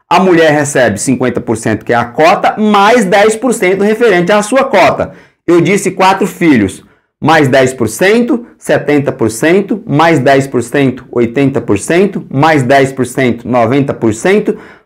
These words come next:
mais dez por cento, cem por cento. E acabou. Se tiver dez filhos, é só isso, tá? Recebe a pensão ali e já era cem por cento. Tudo isso que eu estou falando pra vocês, artigo cento e seis do Regulamento da Previdência Social.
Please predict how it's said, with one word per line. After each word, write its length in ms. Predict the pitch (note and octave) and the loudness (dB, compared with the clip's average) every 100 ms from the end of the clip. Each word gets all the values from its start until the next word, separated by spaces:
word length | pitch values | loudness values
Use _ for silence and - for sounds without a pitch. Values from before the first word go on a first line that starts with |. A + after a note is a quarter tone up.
| - | -2
mais 280 | E3+ F#3 D3 | 2 2 2
dez 260 | D3+ D3+ | 2 2
por 160 | D3+ D3+ | 0 -2
cento, 400 | - G3 G#3+ - - _ | 0 -2 -2 -8 -18 _
cem 400 | - - A#3+ B3+ | -8 -2 2 2
por 160 | B3+ A#3+ | 2 0
cento. 360 | E3 A#2+ E2 - | 0 -2 -2 0
E 80 | |
acabou. 460 | F3+ F3+ A3+ D3+ G2+ | 0 2 2 2 0
Se 80 | - | 0
tiver 220 | E3 D#3+ | 0 2
dez 360 | C3+ G#3 A#3 - | 2 2 0 -2
filhos, 260 | A3 A#3 | 0 2
é 80 | A3 | 0
só 220 | - C#4+ | 0 0
isso, 400 | A#3 C#3 - - - _ _ _ | 2 2 0 -10 -16 _ _ _
tá? 200 | C3 E3 | -2 0
Recebe 360 | D#3+ D3+ E3 E3 | 0 -2 0 0
a 40 | |
pensão 440 | D#3+ D#3 C#3 C#3+ C3+ | 0 -2 0 0 2
ali 400 | C#3 A#3+ B3 - - _ _ D3+ | 2 2 -2 -12 -20 _ _ -2
e 100 | C#3+ | 2
já 180 | G#3 | 2
era 240 | D3 D3+ E3 | 2 2 0
cem 260 | E3+ E3 | -2 -4
por 140 | E3+ F#3+ | -2 -4
cento. 420 | F3 G2+ F2 - _ _ _ _ - | -2 -4 -4 -12 _ _ _ _ 0
Tudo 240 | C#4 A#3+ | 2 4
isso 220 | G#3+ G#3+ | 2 0
que 60 | F#3 | -2
eu 60 | |
estou 200 | E3 F3 | -2 -2
falando 340 | D#3+ C#3+ C#3 C#3 | 0 2 2 2
pra 100 | D3+ | 0
vocês, 380 | F3 F3 G#3+ A3 | 0 2 2 4
artigo 420 | G3 - G3+ F3 | 2 0 -2 -2
cento 360 | - A3+ A#3 | -2 -2 -2
e 20 | F3 | -4
seis 380 | - F#3 G3 | -2 0 2
do 60 | G3 | 2
Regulamento 640 | F#3+ F3+ F#3+ D3 C#3 D#3 D3 | 0 2 2 2 2 0 -2
da 80 | D3 | -2
Previdência 580 | D#3+ D3+ B2 A#2+ B2 | 0 0 0 0 -2
Social. 500 | B2+ C3 - G2+ D#2+ | -4 -4 -2 -2 -2